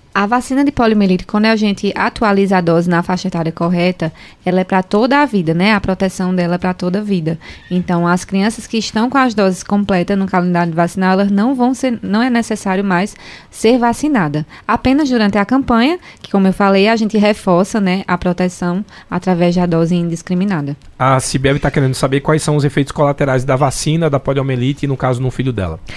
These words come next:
Speaker 1: A vacina é, a gente chama de volp, que é a vacina da gota tinha, né? É, a maioria das crianças não apresentam nenhuma reação adversa e quando apresentam são reações adversas consideradas leves, como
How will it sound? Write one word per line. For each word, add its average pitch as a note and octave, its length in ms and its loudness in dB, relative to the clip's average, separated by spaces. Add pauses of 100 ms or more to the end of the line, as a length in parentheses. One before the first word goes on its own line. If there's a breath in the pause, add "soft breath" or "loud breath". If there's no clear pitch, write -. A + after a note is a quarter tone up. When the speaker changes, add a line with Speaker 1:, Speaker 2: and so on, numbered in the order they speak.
(180 loud breath)
Speaker 1:
A B3+ 140 -2
vacina C4 540 0 (100)
é, G3 560 2 (180)
a F#3 120 0
gente F#3 180 0
chama F#3+ 260 2
de F3+ 280 4
volp, F3 400 2 (240)
que - 100 -4
é F#3+ 60 4
a - 20 4
vacina E3+ 340 0
da E3 140 2
gota E3+ 220 4
tinha, F3 440 0
né? G3+ 260 2 (420 loud breath)
É, E3 500 0
a F3 100 0
maioria A#3 360 2
das A#3+ 200 0
crianças G3 340 -2
não G3 140 2
apresentam F#3 520 0
nenhuma A#3+ 520 2
reação A3 400 2
adversa F3 600 0
e G#3+ 140 -4
quando D#4 320 0
apresentam A3+ 560 2
são A#3 220 -2
reações A#3+ 520 0
adversas G#3+ 460 0
consideradas G#3 680 2
leves, F#3 600 2 (400 loud breath)
como G#3+ 460 2